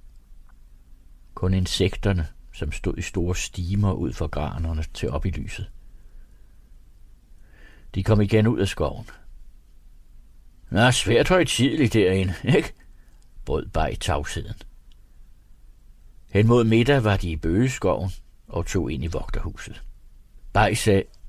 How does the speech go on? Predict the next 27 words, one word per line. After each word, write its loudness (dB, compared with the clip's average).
"Det 4
går 6
godt 2
at 4
række -2
sig. -2
Man 4
må 2
strække -2
benene, 0
Hus," -6
og -4
gik -6
hen 2
og 0
satte -4
sig -8
til -4
at -4
sove -2
under -8
et -8
træ. -8
Hus 0
hjalp 4
med -2
udpakningen. -2